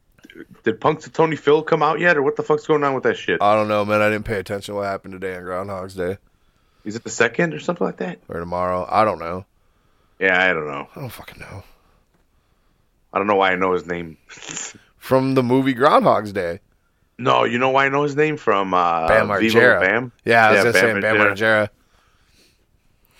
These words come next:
Speaker 1: Ah,
Speaker 2: <laughs>
Speaker 1: dude.
Speaker 2: The Punxsutawney
Speaker 1: Not
Speaker 2: Phil
Speaker 1: digress, but
Speaker 2: episode.
Speaker 1: poor Bar-, poor Bam. Have you seen him lately?
Speaker 2: Yeah, dude, he's a
Speaker 1: He
Speaker 2: mess.
Speaker 1: is, yeah, he is fucked up.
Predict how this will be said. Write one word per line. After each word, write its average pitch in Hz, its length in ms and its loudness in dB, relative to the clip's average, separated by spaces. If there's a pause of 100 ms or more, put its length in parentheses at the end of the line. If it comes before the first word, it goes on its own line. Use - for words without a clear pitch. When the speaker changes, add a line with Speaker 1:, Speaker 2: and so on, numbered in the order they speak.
(140)
Speaker 1:
Ah, 92 320 -4
Speaker 2:
<laughs> - 20 -12
Speaker 1:
dude. 90 400 -4
Speaker 2:
The 120 140 0
Punxsutawney 113 760 0
Speaker 1:
Not 101 160 2
Speaker 2:
Phil 104 120 2
Speaker 1:
digress, 113 220 4
but 101 120 -8
Speaker 2:
episode. 95 200 -4
Speaker 1:
poor 113 180 4
Bar-, 107 280 0 (160)
poor 101 260 2
Bam. 85 440 -2 (920)
Have 95 100 -8
you 110 60 -4
seen 113 240 -2
him 123 120 -2
lately? 147 400 0
Speaker 2:
Yeah, 113 280 -6
dude, 98 180 -10
he's 110 160 -10
a 110 40 -12
Speaker 1:
He 92 60 -16
Speaker 2:
mess. 98 360 -6 (420)
Speaker 1:
is, - 100 -16
yeah, 92 320 0
he 98 160 -6
is 82 160 -10
fucked - 500 -4
up. 85 280 -2